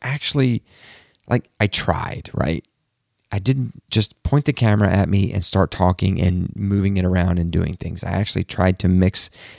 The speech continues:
video and do some things. And I have fun doing that. Unfortunately, those are my videos <laughs> that have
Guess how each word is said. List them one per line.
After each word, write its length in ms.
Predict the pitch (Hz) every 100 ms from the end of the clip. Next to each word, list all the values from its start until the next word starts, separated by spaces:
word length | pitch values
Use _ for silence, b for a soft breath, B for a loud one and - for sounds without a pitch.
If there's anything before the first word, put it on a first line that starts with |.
| B
video 680 | 95 98 90 90 87 85 92 _ _ -
and 220 | 95 87
do 160 | 87 87
some 220 | - 90
things. 440 | - - - - - b b b b
And 180 | 95 92 -
I 100 | 101
have 200 | 113 104
fun 460 | - - 120 104
doing 280 | 92 - 92
that. 360 | 80 - _ - _ _ b b b b -
Unfortunately, 920 | 98 - 208 - 139 50 62 127 - _ _ _ _ -
those 260 | 113 170
are 60 | 214
my 180 | 196 156
videos 560 | 123 117 113 110 -
<laughs> 0 |
that 200 | 175 -
have 500 | - 139 - - -